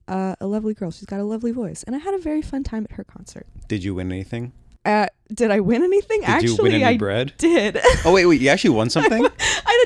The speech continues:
Speaker 1: totally forgot to tell you this when I came home. Oh my God, how did I forget to tell you this?
Speaker 2: Well, I mean, I was dead asleep.
Speaker 1: So, it seems, I'm gonna lay it out for you. It seems ever so slightly scammy. Like, small, tiny red flags.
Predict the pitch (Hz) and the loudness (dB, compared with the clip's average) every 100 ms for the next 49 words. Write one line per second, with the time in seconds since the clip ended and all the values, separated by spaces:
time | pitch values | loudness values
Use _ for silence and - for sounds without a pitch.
0 | 480 403 415 539 466 453 403 359 - 330 | 0 -2 4 6 6 4 -2 -2 -2 -4
1 | 339 427 330 233 233 240 233 254 240 339 | 0 2 2 0 -2 -4 -4 -4 -2 -2
2 | 277 254 269 269 277 208 240 247 240 226 | -2 -4 -4 -4 -4 -4 -4 -4 -6 -8
3 | 208 220 311 294 165 160 131 123 110 110 | -8 -6 -4 -4 -4 -6 -4 -4 -4 -4
4 | 110 98 98 - 92 92 - - - - | -4 -6 -8 -10 -12 -14 -16 -20 -12 -4
5 | 240 175 151 - - 196 - 247 240 233 | -2 -2 -4 -10 -10 -8 -6 -6 -4 -4
6 | - - _ _ _ - 196 185 160 - | -6 -10 _ _ _ -8 -2 -2 -2 -6
7 | - - - _ 180 175 - 196 196 202 | -12 -12 -14 _ -10 -6 -4 -2 -2 -2
8 | - _ _ 170 170 196 214 208 208 - | -6 _ _ -4 -2 -2 -2 -4 -4 -6
9 | 165 - 160 160 - _ _ - 156 143 | -8 -8 -10 -10 -12 _ _ -14 -12 -12
10 | 85 - _ 185 185 - - - 254 262 | -16 -20 _ -10 -10 -10 -12 -6 -4 0
11 | 262 254 247 - 220 202 175 151 - - | 2 4 2 -2 -6 -6 -6 -8 -10 -14
12 | - - | -16 -20